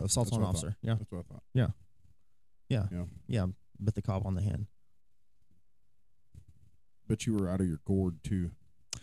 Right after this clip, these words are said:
Speaker 2: Oh, yeah. I was out of my mind. Yeah.
Speaker 1: Yeah.
Speaker 2: And he was trying to put me in a headlock or chokehold or some shit,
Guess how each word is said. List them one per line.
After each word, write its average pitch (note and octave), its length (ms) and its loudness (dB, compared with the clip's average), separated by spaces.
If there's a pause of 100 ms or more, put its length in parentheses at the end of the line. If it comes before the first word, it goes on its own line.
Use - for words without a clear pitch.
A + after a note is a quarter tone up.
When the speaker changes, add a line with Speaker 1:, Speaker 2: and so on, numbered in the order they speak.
(260)
Speaker 2:
Oh, C4 140 8
yeah. C#3 240 10
I A2+ 40 6
was C#3+ 160 6
out B2 100 8
of G2+ 60 4
my F#2 120 4
mind. G2 340 2
Yeah. G2+ 220 4
Speaker 1:
Yeah. F2+ 80 4
Speaker 2:
And G2+ 100 8
he A#2 100 12
was A2+ 200 10
trying A#2+ 160 6
to G2+ 60 8
put G#2+ 160 8
me G#2 140 6
in F#2+ 100 4
a F#2 60 2
headlock F#2+ 400 2
or F2+ 60 -6
chokehold G2 440 2
or F#2 60 4
some F#2+ 220 2
shit, - 160 -2